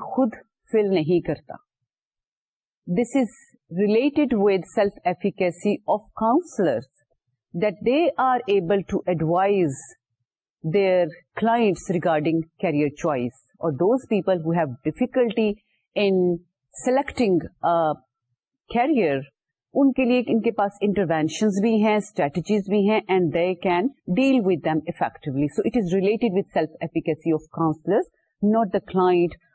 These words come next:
or the student directly۔ ایک اور معیار دیکھتے ہیں، Schwarzer and Renners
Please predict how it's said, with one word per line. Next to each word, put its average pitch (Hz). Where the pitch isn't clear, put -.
or 170
the 175
student 175
directly۔ 147
ایک 247
اور 226
معیار 151
دیکھتے 139
ہیں، 185
Schwarzer 277
and 185
Renners 208